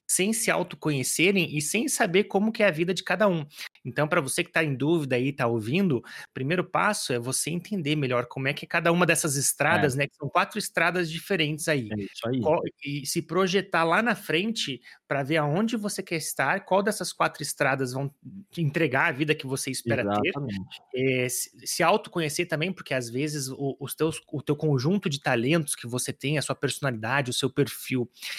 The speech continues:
Speaker 1: ele se adequa claramente a um deles específico, então você, eh, fica evidente que você tem uma estrada nesse caminho.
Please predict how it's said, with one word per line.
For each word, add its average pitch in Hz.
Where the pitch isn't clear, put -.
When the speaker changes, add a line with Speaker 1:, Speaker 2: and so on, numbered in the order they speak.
Speaker 1:
ele 131
se 156
adequa 135
claramente 165
a 135
um 165
deles 139
específico, 127
então 123
você, 120
eh, 117
fica -
evidente 123
que 139
você 123
tem 131
uma 120
estrada 120
nesse 123
caminho. 131